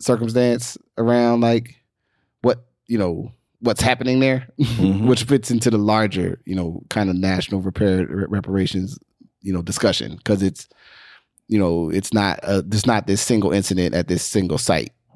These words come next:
Speaker 1: you know what I mean, in
Speaker 2: Mm-hmm.
Speaker 1: terms of impact on you, what, what hap-, what's happened with your family or with your folks. It's, you know, the, the larger reparations conversation is a much broader, um, thing.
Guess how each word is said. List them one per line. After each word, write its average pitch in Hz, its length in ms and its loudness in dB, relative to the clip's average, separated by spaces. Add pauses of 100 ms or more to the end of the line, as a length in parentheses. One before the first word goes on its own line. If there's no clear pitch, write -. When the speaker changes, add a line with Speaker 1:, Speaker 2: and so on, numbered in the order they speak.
(120)
Speaker 1:
you 95 80 0
know 92 60 2
what - 40 0
I - 20 -2
mean, 98 80 2
in 87 60 0
Speaker 2:
Mm-hmm. 101 100 2
Speaker 1:
terms 82 180 0
of 80 140 -2
impact 85 480 0
on 87 180 -2
you, 78 180 -4
what, 95 300 -2
what - 220 0
hap-, 98 240 -2
what's 98 160 0
happened 101 380 0
with 92 200 -2
your 95 140 4
family 87 440 2
or 76 100 0
with 87 260 0
your 85 100 2
folks. - 400 -4 (480)
It's, - 440 0
you 90 120 -2
know, - 280 -4
the, 80 160 0
the 82 120 0
larger 90 360 2
reparations 73 600 0
conversation 76 640 0
is 78 120 -2
a 78 60 -2
much 85 360 -2
broader, 85 480 0 (760)
um, 76 500 0 (760)
thing. 104 320 2